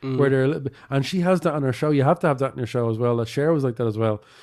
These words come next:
Speaker 2: when she was doing the comedy sketches. It was a little
Speaker 1: That's
Speaker 2: bit
Speaker 1: right, yeah,
Speaker 2: risque
Speaker 1: yeah.
Speaker 2: sometimes as well. So
Speaker 1: Little bit
Speaker 2: her
Speaker 1: of
Speaker 2: and
Speaker 1: var-, variety spice.
Speaker 2: I want, I want uh, Karen Carpenter still be alive, but that's not, it's
Speaker 1: Mm.
Speaker 2: just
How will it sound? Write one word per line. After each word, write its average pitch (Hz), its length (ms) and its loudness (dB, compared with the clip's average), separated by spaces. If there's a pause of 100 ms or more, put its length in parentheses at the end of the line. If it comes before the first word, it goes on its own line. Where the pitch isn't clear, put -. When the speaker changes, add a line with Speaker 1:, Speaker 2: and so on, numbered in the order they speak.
(160)
Speaker 2:
when 113 120 -4
she 127 100 -10
was 120 140 -4
doing 120 160 2
the 113 80 -2
comedy 117 360 0
sketches. 110 460 -6
It 110 120 -12
was 113 100 -8
a 113 60 -2
little 123 100 -4
Speaker 1:
That's 123 140 -6
Speaker 2:
bit 120 60 0
Speaker 1:
right, 92 80 -2
yeah, 120 40 0
Speaker 2:
risque 117 300 0
Speaker 1:
yeah. 113 80 2
Speaker 2:
sometimes 110 540 -4
as 107 40 -8
well. 110 220 -2 (420)
So 117 460 0 (1600)
Speaker 1:
Little 113 180 -8
bit 143 60 2
Speaker 2:
her 185 160 8
Speaker 1:
of 170 80 6
Speaker 2:
and 170 120 -4
Speaker 1:
var-, 120 240 -4
variety 117 360 -4
spice. - 560 -8 (400)
Speaker 2:
I 135 60 -8
want, 170 420 0 (300)
I 143 60 -12
want 165 360 -4 (1300)
uh, 131 300 -2
Karen 127 300 -4
Carpenter 123 380 -2
still 139 200 -2
be 123 100 0
alive, 107 280 0
but - 80 -20
that's 127 200 -2
not, 117 160 0
it's 107 280 -4
Speaker 1:
Mm. 104 60 -6
Speaker 2:
just 131 160 -10